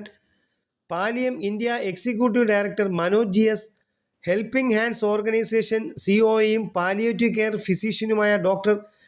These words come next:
രേവതി ജെ രാജൻ, ആൽഫ നെടുമങ്ങാട് സെന്റർ പ്രസിഡന്റ് സുരേഷ് കുമാർ തുടങ്ങിയവർ പങ്കെടുത്തു. കൊല്ലം ജില്ലയിൽ ഒക്ടോബർ ആറിന് രാവിലെ ഒൻപത് മുപ്പത് മണിക്ക് കൊല്ലം പുളിമൂട്ടിൽ സിൽക്സ് ജംഗ്ഷനിൽ നിന്നും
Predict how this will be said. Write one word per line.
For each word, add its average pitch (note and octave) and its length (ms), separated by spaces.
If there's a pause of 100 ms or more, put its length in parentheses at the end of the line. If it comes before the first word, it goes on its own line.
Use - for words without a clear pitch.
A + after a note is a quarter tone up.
(160)
രേവതി G#3+ 540
ജെ G#3+ 220
രാജൻ, G3 520
ആൽഫ F#3+ 300
നെടുമങ്ങാട് A3+ 680
സെന്റർ G3+ 320
പ്രസിഡന്റ് G3+ 420
സുരേഷ് G3+ 340
കുമാർ G#3 260
തുടങ്ങിയവർ F#3 420
പങ്കെടുത്തു. D3+ 560 (1160)
കൊല്ലം A#3+ 420
ജില്ലയിൽ B3 400
ഒക്ടോബർ A#3+ 380
ആറിന് A3 380
രാവിലെ G#3+ 400
ഒൻപത് G#3+ 480
മുപ്പത് A3 360
മണിക്ക് G3+ 460
കൊല്ലം G3 400
പുളിമൂട്ടിൽ A3 480
സിൽക്സ് G#3 360
ജംഗ്ഷനിൽ G3+ 460
നിന്നും G#3 400